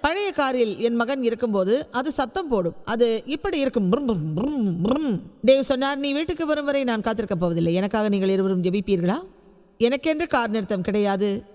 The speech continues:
என் காரையும் இழந்துவிட்டேன். நான் ஒரு பணிவான மனைவியாக இருக்க விரும்புகிறேன். இப்போது நான் சொல்லப்போகும் விஷயம் இன்றைய நற்செய்திக்கு பொருத்தமாக இருக்கும். பல ஆண்டுகளுக்கு முன்னால் பல வாரங்கள் அதில் வெறுப்பாக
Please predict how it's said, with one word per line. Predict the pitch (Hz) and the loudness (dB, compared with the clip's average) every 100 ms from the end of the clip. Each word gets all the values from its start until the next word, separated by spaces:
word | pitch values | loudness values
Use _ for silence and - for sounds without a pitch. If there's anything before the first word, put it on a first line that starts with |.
| - | -8
என் | 180 180 185 | 0 0 2
காரையும் | 226 277 294 302 330 | 0 0 0 0 0
இழந்துவிட்டேன். | 226 196 196 180 185 165 - - - | 0 2 0 0 0 -2 -4 -12 -4
நான் | 185 196 | 0 2
ஒரு | 185 170 | 2 0
பணிவான | 196 233 262 302 | 0 0 0 0
மனைவியாக | 233 208 208 220 262 | 0 0 0 0 0
இருக்க | 214 185 196 | 0 0 0
விரும்புகிறேன். | 165 185 185 175 165 160 131 - - - - - - | 0 2 2 2 2 0 -4 -12 -20 -20 -20 -20 -10
இப்போது | 220 254 320 294 | -4 0 2 2
நான் | 247 214 | 0 0
சொல்லப்போகும் | 220 202 196 196 185 | 0 -2 -2 -4 -2
விஷயம் | 175 226 240 233 | -2 0 -2 -2
இன்றைய | 277 311 302 | -2 -2 -2
நற்செய்திக்கு | 220 180 214 190 285 | -2 -2 -2 -2 -4
பொருத்தமாக | 240 185 170 170 175 | -4 -2 0 0 -2
இருக்கும். | 247 175 160 - - - - _ _ _ - | -2 -2 -4 -10 -12 -20 -20 _ _ _ -4
பல | 247 285 | 0 0
ஆண்டுகளுக்கு | 285 349 349 320 254 285 254 214 175 - - | 0 -2 -2 -2 2 2 2 2 -2 -4 -8
முன்னால் | 208 254 269 233 190 269 330 - - - - _ _ _ _ _ | -2 0 0 0 0 -2 -6 -12 -14 -16 -20 _ _ _ _ _
பல | 226 233 240 | -4 0 0
வாரங்கள் | 240 277 311 294 302 | 0 0 -2 -2 -4
அதில் | 220 202 190 | 0 0 0
வெறுப்பாக | 202 285 277 214 180 170 | 0 0 0 -2 0 -2